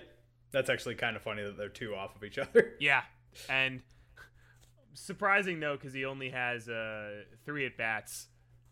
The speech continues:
Speaker 2: Andrew Knapp, three thirty-three. <laughs>
Speaker 1: Yeah, yeah. <laughs>
Speaker 2: Uh, but I, I, I just think this is interesting because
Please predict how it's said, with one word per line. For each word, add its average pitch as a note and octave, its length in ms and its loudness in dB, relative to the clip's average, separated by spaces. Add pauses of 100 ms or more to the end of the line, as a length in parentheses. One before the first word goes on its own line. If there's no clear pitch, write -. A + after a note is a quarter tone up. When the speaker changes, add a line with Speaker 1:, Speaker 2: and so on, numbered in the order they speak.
Speaker 2:
Andrew E3 260 4
Knapp, D#3 300 2 (180)
three A3+ 140 -8
thirty-three. G#3+ 480 -4 (220)
<laughs> - 1040 -16
Speaker 1:
Yeah, E4 260 10 (600)
yeah. A3+ 220 6 (760)
<laughs> D4 40 8 (720)
Speaker 2:
Uh, B2 360 4 (840)
but B3+ 340 0 (800)
I, D3 60 -2
I, D#3 240 0 (100)
I G#3 60 0
just B3+ 180 -8
think A3 160 -10
this E3 140 -6
is C3 80 -14
interesting B2+ 680 -6 (100)
because C3 560 -2